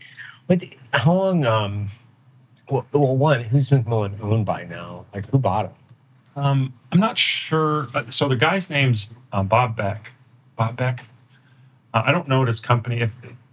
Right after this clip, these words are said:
Speaker 2: I don't know his company's name. Maybe he's got a, like, a holding
Speaker 1: Oh,
Speaker 2: company
Speaker 1: I
Speaker 2: or
Speaker 1: was
Speaker 2: something.
Speaker 1: thinking that they owned multiple, like, people own multiple different brands underneath
Speaker 2: He
Speaker 1: one umbrella.
Speaker 2: does.
Speaker 1: Oh, he does.
Speaker 2: He
Speaker 1: Okay.
Speaker 2: does. He, so he had, his, his company bought Defiance.
Speaker 1: Yeah.
Speaker 2: Um,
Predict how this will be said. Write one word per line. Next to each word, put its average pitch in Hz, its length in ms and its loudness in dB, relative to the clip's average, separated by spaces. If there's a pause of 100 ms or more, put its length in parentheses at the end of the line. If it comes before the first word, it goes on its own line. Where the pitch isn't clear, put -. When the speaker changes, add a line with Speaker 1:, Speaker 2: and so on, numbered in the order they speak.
Speaker 2:
I 127 40 4
don't 139 140 2
know 127 100 2
his 117 120 2
company's 101 340 -4
name. 101 140 -4
Maybe 107 160 2
he's 98 80 -2
got 101 160 -2
a, 95 180 -4 (440)
like, - 120 -16
a - 80 -10 (200)
holding 113 260 2
Speaker 1:
Oh, 127 40 4
Speaker 2:
company 127 160 2
Speaker 1:
I 135 60 4
Speaker 2:
or 151 40 4
Speaker 1:
was 151 120 -2
Speaker 2:
something. 131 160 4 (140)
Speaker 1:
thinking 98 180 -4
that - 180 -20
they 104 220 2
owned 104 340 -2
multiple, 101 800 0 (160)
like, 92 160 -8 (260)
people 104 300 0
own 92 240 -4
multiple 98 400 -4
different 95 400 -8
brands 90 400 -2
underneath 90 380 -6
Speaker 2:
He - 80 -20
Speaker 1:
one 180 120 6
umbrella. 135 300 2
Speaker 2:
does. 82 340 -4
Speaker 1:
Oh, 127 100 6
he 113 100 0
does. 87 300 -2
Speaker 2:
He 147 100 0
Speaker 1:
Okay. 139 60 0
Speaker 2:
does. 135 220 2
He, 135 220 2
so 117 160 0
he 104 140 2
had, 123 240 0 (200)
his, 127 260 2
his 107 200 -2
company 127 280 0
bought 113 220 2
Defiance. 113 640 -2 (240)
Speaker 1:
Yeah. 95 300 2 (520)
Speaker 2:
Um, 107 520 2